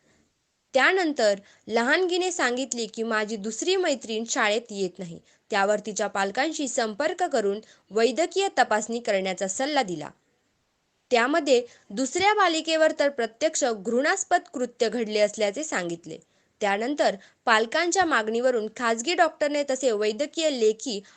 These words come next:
अहवालात स्पष्टपणे सांगितले. परंतु सुमारे चार वर्षाच्या लहानगीवर लैंगिक अत्याचार झाला आहे हे लक्षात आल्यावर सदर डॉक्टरने तातडीने पोलीस स्टेशनला कळवणे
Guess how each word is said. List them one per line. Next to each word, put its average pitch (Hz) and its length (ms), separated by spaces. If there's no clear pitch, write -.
अहवालात 311 540
स्पष्टपणे 269 640
सांगितले. 180 520
परंतु 294 480
सुमारे 349 460
चार 320 400
वर्षाच्या 370 520
लहानगीवर 311 680
लैंगिक 269 520
अत्याचार 311 400
झाला 254 380
आहे 254 220
हे 208 320
लक्षात 359 420
आल्यावर 240 440
सदर 277 340
डॉक्टरने 294 560
तातडीने 269 680
पोलीस 285 440
स्टेशनला 285 440
कळवणे 220 580